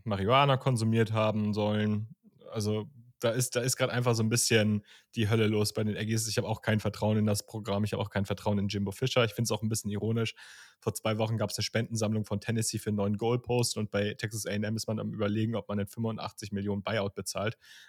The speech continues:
Äh, <laughs> das ist so, ist schon ganz wild, wie, wie verschieden der College Football dann noch auf der Ebene teilweise ist. Ähm, ja, ich sag, Ole Miss covert das Ganze und,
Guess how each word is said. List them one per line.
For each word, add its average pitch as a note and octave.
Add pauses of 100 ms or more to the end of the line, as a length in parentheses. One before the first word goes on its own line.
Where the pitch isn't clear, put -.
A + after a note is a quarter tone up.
Äh, G#2 (400)
<laughs> A#3 (680)
das G#2
ist B2
so, A2+
ist B2+
schon C3
ganz A2
wild, A2+
wie, G#2+
wie A2
verschieden A2+
der G#2+
College G#2+
Football G#2+
dann G2+
noch G#2
auf -
der G#2
Ebene G2+ (480)
teilweise G2+
ist. C#3
Ähm, A#2
ja, F#2+
ich A#2
sag, G#2
Ole G2
Miss G2
covert G2
das F#2
Ganze F#2+
und, F#2+